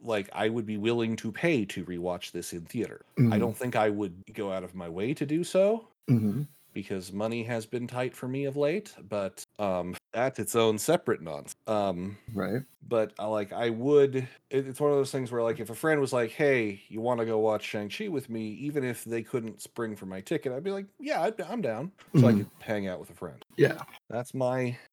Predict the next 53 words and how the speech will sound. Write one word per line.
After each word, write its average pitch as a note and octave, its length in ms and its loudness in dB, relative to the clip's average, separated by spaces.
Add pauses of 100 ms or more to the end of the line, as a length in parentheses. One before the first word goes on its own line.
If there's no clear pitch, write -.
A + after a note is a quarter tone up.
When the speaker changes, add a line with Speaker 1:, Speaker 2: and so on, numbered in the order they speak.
Speaker 1:
that's B2 220 2
my A#2 260 2
ring A2 380 0
of G2 60 0
endorsement. F#2+ 540 -4
There's G2 180 -4
only C3+ 160 0
been A#2 220 -2
one A#2 200 0
movie A2 260 0
that F#2 120 -4
I've F#2 140 -4
actively G2 580 0
wanted G2 300 0
to F#2 80 -6
go G2 160 -2
rewatch, F#2 540 -4
and F2 100 -8
that E2+ 80 -10
was E2 80 -14
Doctor D#2+ 240 -10 (160)
Speaker 2:
Yeah. A#2+ 300 8 (680)
This F#3+ 260 10
one, F#3 140 12
yeah, B2 280 12 (300)
this C#3+ 240 6
one D3+ 160 10
is A#2+ 300 8
one A#2+ 540 8 (260)
that B2 120 10
if B2+ 120 8
it D3+ 40 12
was C3+ 160 12
on C#3 160 12
Disney B2+ 240 10
Plus, A#2+ 480 6
I A#2 140 8
would A#2+ 160 4
have A#2 100 -2
paid A#2+ 220 4
the A2+ 100 6
extra A2+ 340 2
for A2 240 4
the, G#2 320 4
uh, C3+ 960 12
<clears throat> - 40 6
for B2 180 12
the, G#2+ 240 12
um, A2 320 6
you B2+ 120 10
know, G#2+ 80 10
premiere G#2 360 6
access. - 480 -4